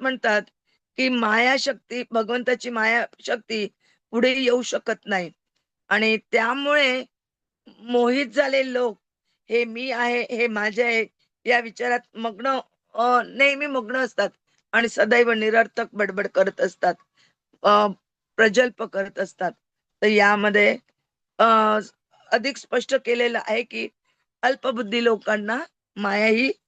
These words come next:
लवकर भ्रमित करते आणि त्यामुळे ते लोक काय करतात, ब्रह्मदेवांना किंवा एखाद्या व्यक्तीसला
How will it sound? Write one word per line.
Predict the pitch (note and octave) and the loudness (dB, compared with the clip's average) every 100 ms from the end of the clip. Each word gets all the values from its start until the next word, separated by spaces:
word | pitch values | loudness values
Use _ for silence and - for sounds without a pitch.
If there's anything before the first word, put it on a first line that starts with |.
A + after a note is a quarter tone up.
| _ - | _ 2
लवकर | G#3+ G#3+ B3 | 2 2 0
भ्रमित | G#3+ A3+ G#3+ A3 - | 0 -2 -2 -4 -2
करते | G#3 - F#3+ - _ _ _ _ _ - | -2 -2 -6 -6 _ _ _ _ _ -4
आणि | G#3 | -2
त्यामुळे | G#3+ A#3 A3+ A#3 | 0 2 2 0
ते | A3+ A3+ A3+ | -2 -2 -2
लोक | A3+ A3+ | -2 -4
काय | - A3 | -4 -4
करतात, | A3+ G3+ B3+ | -4 -4 -4
ब्रह्मदेवांना | G#3 G#3+ G3+ G#3+ G#3+ G3+ G3 F#3+ | -2 -2 0 0 -2 -2 -2 -4
किंवा | - _ _ - C4+ | -6 _ _ -4 -2
एखाद्या | - D4 D4+ C#4+ C4+ | 0 -2 0 0 0
व्यक्तीसला | A#3 - A3 - F3 | -2 -8 -14 -8 -8